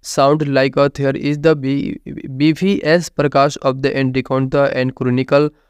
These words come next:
uh, criticize the background the and screen very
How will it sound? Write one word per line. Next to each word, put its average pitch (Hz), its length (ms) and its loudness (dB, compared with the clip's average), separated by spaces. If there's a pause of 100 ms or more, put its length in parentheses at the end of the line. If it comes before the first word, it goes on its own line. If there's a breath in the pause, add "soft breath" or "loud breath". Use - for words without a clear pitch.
(180)
uh, 143 300 4
criticize 147 560 0
the 151 240 2
background 143 420 0
the 147 140 0
and 135 380 0
screen 139 360 0
very 135 200 0